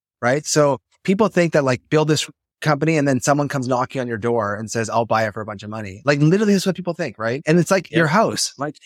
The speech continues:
Speaker 1: I'm sure, yes, in some cases, somebody knocked on someone's door and offered them a ton of money for their house that was not listed on the market, right? But the vast majority is not that. The vast majority is, you know, you get the house all prepped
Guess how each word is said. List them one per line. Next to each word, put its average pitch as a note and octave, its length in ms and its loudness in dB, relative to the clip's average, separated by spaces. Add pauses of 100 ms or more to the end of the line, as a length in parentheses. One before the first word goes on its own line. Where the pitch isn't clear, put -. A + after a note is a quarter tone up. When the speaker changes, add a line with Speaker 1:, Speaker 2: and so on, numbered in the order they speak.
(120)
Speaker 1:
I'm D3+ 140 2
sure, G#3 540 2 (340)
yes, D3 540 0
in C3 100 -2
some D3+ 320 2
cases, G2+ 560 -6 (280)
somebody D3 360 2
knocked C3+ 240 2
on A#2+ 100 -2
someone's A#2+ 360 -6
door A2+ 400 0 (140)
and A#2 100 0
offered A#2+ 280 2
them A2+ 120 0
a - 20 -4
ton A#2+ 220 -2
of A2+ 40 -4
money A2 220 0
for A2+ 260 0
their A2 120 2
house G#2+ 260 -2
that G2+ 100 -2
was G2+ 140 -8
not G2 180 0
listed G#2 280 -4
on G2+ 80 0
the G2 80 -4
market, G2 420 -8 (220)
right? A2+ 280 0 (280)
But C3+ 140 2 (100)
the C3 160 0
vast D3 420 2
majority C3 720 2 (180)
is A#2+ 140 -4
not B2 240 2
that. D#2+ 240 -8
The A#2 80 -2
vast C#3+ 260 2
majority A#2+ 480 2
is, G#2 260 -4 (220)
you A2+ 80 -6
know, A2 220 -2 (180)
you A#2 80 -8
get C3 160 2
the B2 80 0
house A#2+ 320 4
all A#2+ 140 2
prepped A2 580 0